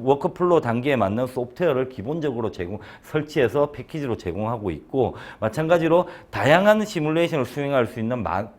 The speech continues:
클라우드 상에서의 다양한 하드웨어 또한 같이 제공하고 있다 보시면 되겠습니다. 어, 저희 리스케일 에이치피씨 클라우드 플랫폼을 간략하게 한 장의 그림으로 설명드리겠습니다. 리스케일 에이치피씨 플랫폼은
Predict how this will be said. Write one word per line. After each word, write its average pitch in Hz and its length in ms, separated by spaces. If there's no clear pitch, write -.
클라우드 165 440
상에서의 131 520
다양한 120 380
하드웨어 131 500
또한 147 260
같이 107 260
제공하고 104 460
있다 90 200
보시면 90 300
되겠습니다. 76 560
어, 120 240
저희 180 180
리스케일 165 800
에이치피씨 160 640
클라우드 151 440
플랫폼을 135 840
간략하게 147 480
한 135 240
장의 156 240
그림으로 127 380
설명드리겠습니다. 90 880
리스케일 117 460
에이치피씨 123 680
플랫폼은 113 640